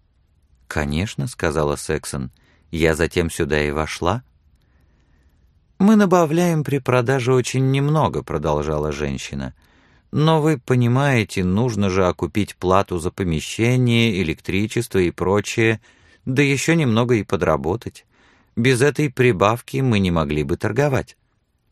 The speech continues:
«Ну, конечно», — согласилась Сексон. Среди находящегося в магазине восхитительного белья Сексон нашла ещё ночную рубашку и комбинацию своего изделия.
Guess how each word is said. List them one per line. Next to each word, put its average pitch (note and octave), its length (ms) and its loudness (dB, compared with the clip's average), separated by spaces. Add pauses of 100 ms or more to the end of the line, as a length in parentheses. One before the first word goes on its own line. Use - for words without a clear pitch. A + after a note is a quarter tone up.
(320)
«Ну, D2 180 -2
конечно», — D#2+ 720 -2
согласилась D2 720 -4
Сексон. - 580 -8 (1700)
Среди A#2 380 0
находящегося B2+ 880 2
в E2+ 60 -4
магазине F2 840 0
восхитительного D#2 1000 -4
белья C#2 600 -4 (640)
Сексон E3+ 560 0
нашла C3+ 400 2
ещё A#2+ 400 0
ночную F#2+ 600 0
рубашку G#2+ 680 0
и D#2+ 180 -4
комбинацию F2+ 880 0
своего E2 560 0
изделия. C#2 540 -8